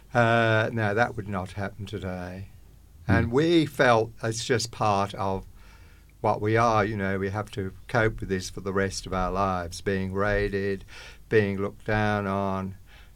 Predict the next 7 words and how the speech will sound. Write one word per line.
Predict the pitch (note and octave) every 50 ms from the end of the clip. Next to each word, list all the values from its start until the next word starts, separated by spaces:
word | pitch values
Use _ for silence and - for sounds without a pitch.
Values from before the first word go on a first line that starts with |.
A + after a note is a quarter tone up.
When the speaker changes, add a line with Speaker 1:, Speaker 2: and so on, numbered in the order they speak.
| - - -
Speaker 1:
We'd | G#2+ G2+ F#2+ F#2 F#2+ -
not | - A#2+ A#2 A#2 A2+ A2+ A2+ - - - - - - - - -
heard, | - - A#2+ B2+ B2 A#2+ - A#2+
we'd | - B2+ C3+ C3
not | A2+ B2+ B2 A#2+
thought | - - - C#3+ C3+ C3 C3+ C#3 - -
about | F#2+ - G2 F#2 F#2 F2+ F2 F2